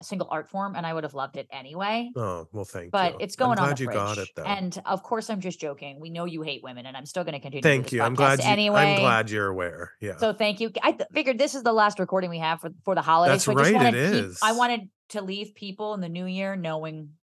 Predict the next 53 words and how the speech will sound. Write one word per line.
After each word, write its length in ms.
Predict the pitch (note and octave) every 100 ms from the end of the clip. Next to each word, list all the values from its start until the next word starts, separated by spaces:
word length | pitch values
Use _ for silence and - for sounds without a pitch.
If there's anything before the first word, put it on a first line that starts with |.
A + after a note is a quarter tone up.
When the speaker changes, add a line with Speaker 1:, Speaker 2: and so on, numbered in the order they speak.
| -
Speaker 2:
<laughs> 400 | C#3 - _ _
Speaker 1:
who 60 | G3
you 180 | F#3
were 240 | E3 D#3 D3+
and 100 | D3
the 60 |
type 240 | C#3+ D#3 D3+
of 80 | D3
abuse 280 | D3+ C#3 D3
you've 80 |
been 80 | C#3
Speaker 2:
Okay. 120 | A#2+ -
Speaker 1:
suffering 380 | - C#3+ C3 - -
all 100 | D#3+
year 100 | D#3
Speaker 2:
Oh. 80 | E3
Speaker 1:
long. 140 | D#3+ D#3 - - _ _ _ _ -
Yeah. 180 | F#3 -
Speaker 2:
Oh, 120 | D3 -
I 80 |
was 100 | E3
just 100 | F3
gonna 140 | G3 F3
say 160 | F#3
on 160 | D3 C3
that 220 | C#3 D3
note, 140 | C3 B2
we 100 | C3+
mentioned 320 | D3 D3+ D#3+
this 140 | C#3
on 100 | B2+
N 160 | G#2 A#2
M 140 | A2
R, 160 | A#2 A2+
but 220 | G#2+ F#2
just 260 | G2+ C3+ -
a 40 |
little 220 | A#2+ B2+ A2+
programming 720 | - G#3+ B3 E3 B2 A2+ A2
note 260 | G#2 G2
here 180 | F#2+ G2
from 220 | - G2+ F#2
us. 280 | D#2+ -
Yes, 200 | B2+ A#2
this 180 | - B2
is 80 | B2+
our 140 | B2
last 420 | A#2 A#2+ C3 - -
full 220 | C#3 -
episode 380 | B2 A#2+ C3+ A2+
of 60 |
the 120 | G2+ F2+
year. 560 | G#2+ F3 B2+ G#2 G2